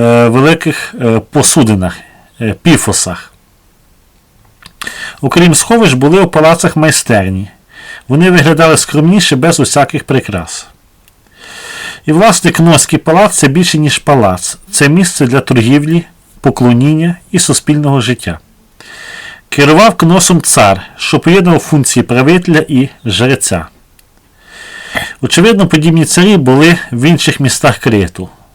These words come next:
зокрема у Фесі. Крит був островом Середземного моря, а це давало критянам можливість контактувати з іншими цивілізаціями, наприклад, Єгиптом, і навчитися у єгиптян будівництву.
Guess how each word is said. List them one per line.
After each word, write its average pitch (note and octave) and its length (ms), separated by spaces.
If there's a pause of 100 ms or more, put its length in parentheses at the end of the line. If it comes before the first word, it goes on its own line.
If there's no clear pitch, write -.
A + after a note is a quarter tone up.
(220)
зокрема C#3 440
у C#3+ 100
Фесі. G2 560 (1500)
Крит G3 300
був D3 300
островом F3+ 460
Середземного D3 680
моря, F#2+ 460 (180)
а B2+ 120
це E3+ 180
давало C#3+ 360
критянам C3+ 580
можливість C#3 600
контактувати C3 760
з G2+ 80
іншими D#3 920
цивілізаціями, B2+ 1040 (640)
наприклад, D3 420
Єгиптом, G#2 560 (880)
і F#3 80
навчитися F3 560
у - 20
єгиптян C3+ 480
будівництву. G#2 760